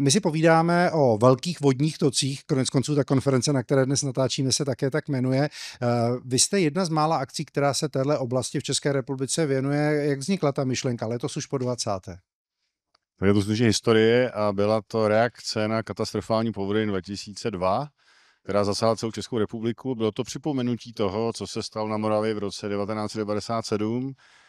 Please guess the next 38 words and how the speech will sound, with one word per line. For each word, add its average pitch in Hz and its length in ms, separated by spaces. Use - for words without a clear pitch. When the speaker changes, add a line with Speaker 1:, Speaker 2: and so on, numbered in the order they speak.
Speaker 2:
No 110 100
a - 20
v 123 40
neposlední 135 480
řadě 123 260
bylo 123 200
to 131 140
tak, 117 260
že 123 220
nebyla 143 480
akce - 420
tohoto 127 360
typu 120 420
pro 117 340
sektor 113 460
velké 110 320
vody. 104 260
Jako 104 200
mi 120 80
například 117 420
kolegové 117 720
z 110 80
oboru 110 200
vodovodů, 110 360
kanalizací, 107 560
konferenci 107 480
SOVAK, 127 380
tak 107 120
proto 127 200
před 135 160
dvaceti 127 400
lety 131 440
mí 135 180
předchůdci - 1000
vymysleli 123 520
tuto 117 240
úžasnou 113 360
akci. - 300